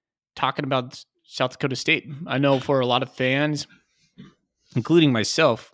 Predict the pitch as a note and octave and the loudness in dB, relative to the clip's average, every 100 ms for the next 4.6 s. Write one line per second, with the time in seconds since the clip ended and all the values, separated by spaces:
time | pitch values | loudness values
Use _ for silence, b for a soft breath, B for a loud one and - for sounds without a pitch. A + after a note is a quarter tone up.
0 | F3 F3 D#3+ - A#2+ E3 B2 F#2 - A2+ | -6 0 0 0 2 2 2 -4 -4 -4
1 | A#2 A2+ B2+ B2+ A2 A#2 B2+ G#2+ G#2 B2+ | -4 -4 -2 -2 0 0 0 0 -2 -2
2 | A#2+ A2+ F#2+ A2+ - F2+ - F#2 - F2+ | -4 -6 0 0 0 -8 -6 -12 -8 -10
3 | E2+ A2+ G#2+ G2+ G2+ G2 - A#2 G#2+ G#2+ | -10 -6 -4 -2 -2 -4 -4 -2 0 -2
4 | B2+ A2+ G#2+ - A#2+ | -2 -4 -6 -4 -4